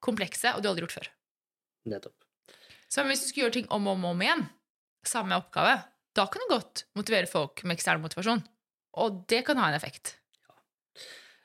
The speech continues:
Speaker 2: Eh, og det er jo litt det som er problemet her, t-, tror jeg da, eller tenker jeg, at, at vi, ehm, vi kommer jo fra en tid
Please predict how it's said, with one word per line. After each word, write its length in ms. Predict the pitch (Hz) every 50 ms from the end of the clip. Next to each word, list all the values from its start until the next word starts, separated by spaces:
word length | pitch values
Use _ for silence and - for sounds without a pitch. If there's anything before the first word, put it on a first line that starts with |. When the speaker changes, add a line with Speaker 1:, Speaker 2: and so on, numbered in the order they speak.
| _ -
Speaker 2:
Eh, 160 | 143 151 156 156
og 180 | 165 170 165 160
det 120 | 180 180
er 80 | 180 180
jo 80 | 180 175
litt 140 | 170 170
det 120 | 165 160 139
som 120 | - 180 175
er 80 | 165 -
problemet 600 | - 175 165 156 165 143 113 104 101 123 135 131
her, 220 | 156 185 196 170 131 - - _ -
t-, 100 | - - _ -
tror 180 | - 147 135
jeg 240 | 127 147 170 160 143
da, 80 | 113 - - - -
eller 180 | 123 117 -
tenker 240 | 127 120 113 - 131
jeg, 60 | 135
at, 180 | 123 120 - - - - - - _ - 127
at 140 | 117 -
vi, 160 | 127 127 127 120 117 120 120
ehm, 220 | 117 113 113 113 113 - _ - - - - _ -
vi 120 | 139 139
kommer 460 | - - 170 156 117 107 107 113 131 151
jo 120 | 170 165
fra 340 | 165 - - - 120 110 110 120 120
en 180 | 120 123 135 135
tid 400 | - - 170 208 160 120 - -